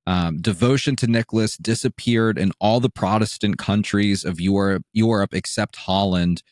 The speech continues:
where his legend persisted as Sinterklaas. And that is a Dutch variant of the name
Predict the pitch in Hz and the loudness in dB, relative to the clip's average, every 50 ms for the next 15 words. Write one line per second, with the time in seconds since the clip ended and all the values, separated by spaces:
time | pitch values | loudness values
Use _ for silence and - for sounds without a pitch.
0 | _ _ _ _ - 113 107 90 110 104 95 - - 95 98 101 110 120 117 131 | _ _ _ _ -2 0 0 2 0 -2 -2 -4 -4 0 0 2 2 2 2 0
1 | 131 135 135 120 - _ - - 110 104 - - - 113 110 - - - 104 104 | 0 0 0 -2 -4 _ -4 -2 -2 -2 -2 -4 -2 -2 -2 -2 -2 -2 0 0
2 | 95 - - 95 95 92 87 - - - _ - - - - - 131 127 - - | 0 -2 -2 -2 -2 -2 -2 -4 -10 -12 _ -12 -10 -8 -4 -2 -2 0 0 0
3 | 101 95 - - - - 87 80 65 55 - - - - - - _ _ _ _ | -2 -2 -4 -8 -4 -2 -2 -2 -4 -8 -10 -10 -12 -12 -12 -14 _ _ _ _
4 | _ _ _ _ _ _ _ _ _ - 98 101 101 98 95 107 107 117 123 - | _ _ _ _ _ _ _ _ _ -2 0 2 2 2 2 2 2 0 2 2
5 | 120 120 110 - 110 107 104 98 87 80 78 80 80 - 113 113 123 - - 95 | 0 0 0 0 0 0 2 0 -2 -4 -6 -8 -4 -2 -2 -2 0 -2 -6 -2
6 | 87 110 107 107 107 107 101 101 104 - - 101 85 82 92 95 92 95 95 95 | 0 0 2 2 2 2 2 0 0 0 -2 -4 -2 0 0 2 2 2 2 2
7 | 95 95 92 92 | 2 2 0 0